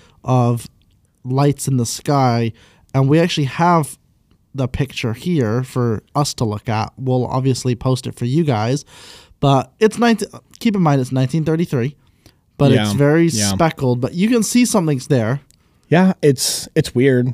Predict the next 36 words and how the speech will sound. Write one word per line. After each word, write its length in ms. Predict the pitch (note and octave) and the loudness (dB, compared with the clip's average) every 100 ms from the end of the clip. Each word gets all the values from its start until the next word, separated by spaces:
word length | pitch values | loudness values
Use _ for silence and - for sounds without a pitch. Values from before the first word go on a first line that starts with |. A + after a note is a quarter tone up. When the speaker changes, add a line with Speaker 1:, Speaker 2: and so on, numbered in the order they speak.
| - | -2
Speaker 2:
I 80 | B2+ | 0
mean, 360 | C3 A#2 A2+ | 2 2 2
Speaker 1:
If 120 | G3 F#3+ | 2 2
it's 120 | F#3 | 0
attached 460 | G#3+ - G3 G3+ A3 | -4 0 0 0 0
to 40 | |
this 120 | G3+ C#3 | 0 2
document, 500 | B2+ C3 F#3 F3+ F3 | -2 0 0 2 0
it 100 | - | -2
kind 180 | D3+ C#3+ | 0 0
of 80 | - | -2
adds 560 | C#3 C3+ C3+ C3 - - _ _ _ _ _ _ _ | -2 0 -2 -4 -10 -14 _ _ _ _ _ _ _
Speaker 2:
some 240 | - A#2+ | -6 -6
credibility. 420 | - A#2 G2+ F2+ G2 | -2 -4 -2 -2 -2
Speaker 1:
some 40 | B2 | -2
credibility, 680 | F3+ D#3+ C3+ C3 C3+ D3 F3 | 0 2 0 0 2 4 4
in 80 | E3 | 4
my 100 | E3 | 0
opinion. 340 | E3 F3+ F#3 - - | 2 0 0 -4 -4
Speaker 2:
Yeah. 180 | G#2 - _ _ _ _ _ _ _ _ _ | -2 -4 _ _ _ _ _ _ _ _ _
Speaker 1:
I, 120 | F#3 - | -6 -4
if 200 | - F3+ | -2 4
Speaker 2:
We 80 | D#3+ | 6
do 80 | E3+ | 6
have 120 | F#3 E3+ | 6 4
the 80 | |
photo, 320 | D3 C#3 C#3 C3 | 4 4 4 4
and 80 | |
we 80 | A#2+ | 2
can 240 | - B2 A2+ | 0 0 0
post 300 | A2+ G#2 F#2 | 0 -2 -4
it, 240 | - _ | -8 _
too, 160 | - G#2+ | -4 -2
for 140 | F#2+ | -2
you 140 | F2 F2 | -4 -4
guys. 360 | C#2 A#1+ - | -8 -8 -4